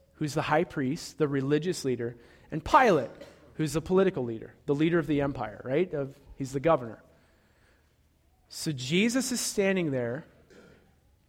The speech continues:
confronting the religious and political powers of the day, these fallen systems in these two people.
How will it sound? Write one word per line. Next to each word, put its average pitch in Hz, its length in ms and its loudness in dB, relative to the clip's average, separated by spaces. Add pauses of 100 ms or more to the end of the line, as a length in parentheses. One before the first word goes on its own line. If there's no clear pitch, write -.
confronting 170 1000 2 (500)
the 143 100 0
religious 175 800 2
and 147 140 -4
political 156 500 0
powers 135 600 0
of 117 100 -10
the 120 80 -6
day, 113 380 -10
these 135 180 -6
fallen 156 500 2
systems 113 720 -6
in 147 180 -2
these 139 200 -4
two 131 160 -8
people. - 380 -16